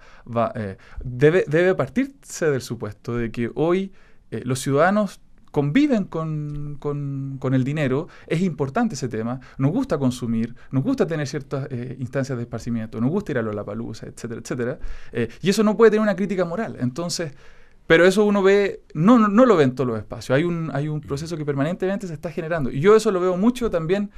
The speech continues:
en mi generación, mis compañeros de universidad, mis compañeros de la vida.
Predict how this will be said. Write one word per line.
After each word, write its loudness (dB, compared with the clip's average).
en 0
mi 6
generación, -2
mis -4
compañeros -4
de -4
universidad, -2
mis -2
compañeros -6
de -6
la -4
vida. -2